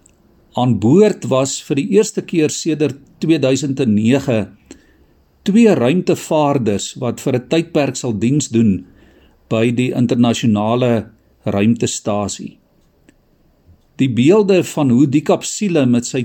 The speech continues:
twee bemanningslede teen 'n spoed van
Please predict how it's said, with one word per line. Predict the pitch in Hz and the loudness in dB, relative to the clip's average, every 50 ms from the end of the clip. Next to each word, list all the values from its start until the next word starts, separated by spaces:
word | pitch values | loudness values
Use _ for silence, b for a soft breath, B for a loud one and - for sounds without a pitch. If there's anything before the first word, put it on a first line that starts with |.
| 120 - | -6 -6
twee | - 160 156 170 170 156 | -6 -2 0 2 2 2
bemanningslede | 131 127 120 110 107 110 127 139 131 - - 113 110 123 123 120 113 - | 2 0 0 0 0 0 0 0 0 0 -2 -2 0 0 0 0 -2 -2
teen | - 120 113 117 | -2 -2 0 0
'n | 117 | 0
spoed | - - - - - 226 208 - - | -2 -4 -8 -4 -2 -2 -2 -2 -6
van | - - 170 160 156 143 135 139 | -6 -4 -2 0 0 -2 -4 -6